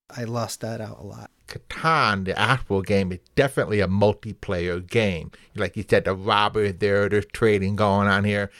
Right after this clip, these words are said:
Speaker 2: This is a roll and write, and there's, it's zero interaction among the players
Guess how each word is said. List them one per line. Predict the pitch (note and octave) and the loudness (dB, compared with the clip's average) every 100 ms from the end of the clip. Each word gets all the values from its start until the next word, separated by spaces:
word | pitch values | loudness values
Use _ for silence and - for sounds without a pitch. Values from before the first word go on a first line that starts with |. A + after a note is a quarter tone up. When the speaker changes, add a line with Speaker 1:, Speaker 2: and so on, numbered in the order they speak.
| - _ | -20 _
Speaker 2:
This | D#3+ C4+ | 4 4
is | A#3 F3+ | 2 0
a | C3+ | 0
roll | A#2 C#3 D#3 E3 | 2 2 2 0
and | D#3 | -2
write, | A#2+ G#2 A2 - _ - | 2 2 0 -4 _ -2
and | C3+ C3 B2+ A#2+ | 2 2 2 2
there's, | A#2 A2+ G#2+ _ | 2 2 0 _
it's | A#2 G#2 - A2+ | -6 -6 -10 -12
zero | A#2 C3 D3 B2 F#2+ F#2 - _ - | -4 0 2 2 0 -4 -8 _ -4
interaction | C3 A#2 G#2 G2 - - F2+ F2 - _ - | 0 2 2 0 -2 0 0 0 -6 _ -2
among | G#2 G2+ G2 F#2 | 2 4 2 0
the | F#2+ | -4
players | - G#2+ G2 F#2 | -2 2 4 2